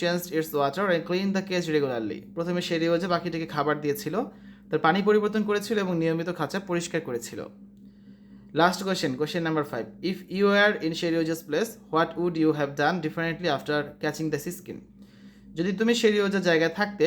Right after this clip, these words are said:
তাহলে সিস্কিন পাখিটি ধরার পর তুমি কী জিনিস ভিন্নভাবে করতে? Answer, if I were in Sherioja's place, আমি যদি শেরিওজার জায়গায় থাকতাম, I would not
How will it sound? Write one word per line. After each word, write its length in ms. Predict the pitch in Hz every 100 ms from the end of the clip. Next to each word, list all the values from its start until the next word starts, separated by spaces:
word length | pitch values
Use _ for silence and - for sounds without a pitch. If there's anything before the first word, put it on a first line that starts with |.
| 180
তাহলে 200 | 175 175 175
সিস্কিন 260 | 196 214 196
পাখিটি 260 | 202 202 196
ধরার 220 | 175 170 175
পর 100 | 196 208 -
তুমি 160 | 165 160
কী 100 | 190 208 190
জিনিস 200 | 202 226 220 175
ভিন্নভাবে 420 | 170 165 151 135
করতে? 240 | 123 104 98 95 - - - - - - - - - - -
Answer, 280 | 160 151 117 - - 196
if 80 | 240 - - 160
I 20 | 190
were 200 | 202 220 185
in 60 | 196 196
Sherioja's 420 | 175 165 156 156 143
place, 260 | 165 254 - - _ _ - - - 147
আমি 100 | 175
যদি 120 | 196 214 214
শেরিওজার 420 | 180 180 180 165
জায়গায় 220 | 151 160 175
থাকতাম, 340 | 165 - 165 240 -
I 40 | 165
would 140 | 190
not 100 | 185